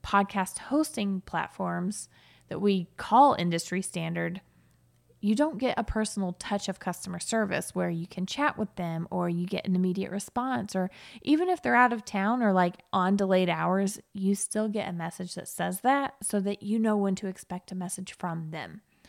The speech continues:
I have absolutely loved my interactions with the ACAST team and felt this way before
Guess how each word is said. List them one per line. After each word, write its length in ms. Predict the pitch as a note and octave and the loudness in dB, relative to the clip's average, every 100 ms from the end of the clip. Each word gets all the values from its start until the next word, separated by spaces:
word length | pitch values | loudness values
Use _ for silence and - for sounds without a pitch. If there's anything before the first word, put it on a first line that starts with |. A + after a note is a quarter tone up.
| - - - - _ | -20 -20 -20 -20 _
I 140 | G#3+ A3+ | 2 2
have 240 | C#4 C4+ A#3+ | 2 0 0
absolutely 580 | G3 G#3 G#3 - G3+ | -2 -2 -2 0 0
loved 500 | F#3 F3 F3 F3 F#3 | 0 2 6 6 6
my 160 | F#3+ E3+ | 0 0
interactions 540 | F3 E3+ D#3+ - G3 | 0 -2 -4 -4 -4
with 100 | G3+ | -4
the 80 | - | -4
ACAST 480 | - G#3 G#3 G3+ - | -2 -2 -2 -4 -4
team 340 | - F#3+ G3 - | -2 0 0 -2
and 140 | G3 | -4
felt 220 | - A3 | 0 0
this 220 | - C#4 - | 0 -4 0
way 180 | B3 | 0
before 640 | B3 G#3+ - F#3+ G3 G3 | 0 -2 0 2 4 2